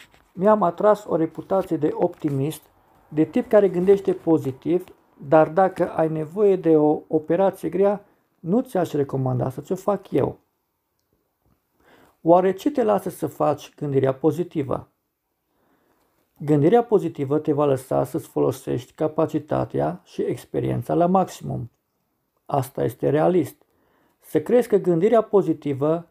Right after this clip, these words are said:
te poate lăsa să faci orice echivalează cu un dezastru. Este neadevărat și extrem de dăunător pentru că îți creează o falsă speranță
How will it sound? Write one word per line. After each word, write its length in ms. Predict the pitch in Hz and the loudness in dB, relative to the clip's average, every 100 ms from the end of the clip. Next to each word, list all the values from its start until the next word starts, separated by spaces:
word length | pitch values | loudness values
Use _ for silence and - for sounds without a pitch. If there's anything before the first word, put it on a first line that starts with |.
| _ | _
te 120 | 139 | -12
poate 340 | - 180 196 | 0 2 2
lăsa 380 | 214 208 - 147 | -2 -4 -4 -6
să 180 | 135 139 | -4 -10
faci 420 | - 139 131 - - | -6 -6 -6 -10 -2
orice 380 | 175 202 - | 0 0 -2
echivalează 760 | 160 151 139 135 135 135 131 147 | -6 -4 -6 -4 -2 -4 -4 -6
cu 140 | - | -4
un 140 | 139 131 | -6 -2
dezastru. 720 | 139 139 165 131 - - 127 _ _ _ _ _ _ _ _ - | -2 2 0 0 -8 -16 -16 _ _ _ _ _ _ _ _ 0
Este 320 | 165 156 156 | 0 2 0
neadevărat 720 | 165 214 196 185 160 165 165 | 2 2 2 -2 0 0 -2
și 220 | - 175 | -4 -4
extrem 600 | 170 - - - 190 214 175 | -4 -10 -6 0 0 0 -2
de 140 | 156 | -2
dăunător 680 | 143 143 135 135 - 139 170 - _ _ _ - | 0 0 -2 -6 -4 -4 -4 -8 _ _ _ -6
pentru 300 | 175 175 143 | -6 -4 -6
că 140 | 165 | -2
îți 300 | 202 175 - | 0 -2 -4
creează 540 | 143 156 185 165 180 196 | -2 2 2 2 0 0
o 100 | 147 | -4
falsă 400 | - 147 143 147 | 0 -2 -2 -12
speranță 760 | _ 143 131 127 123 175 196 | _ -6 -4 -6 -6 -8 -8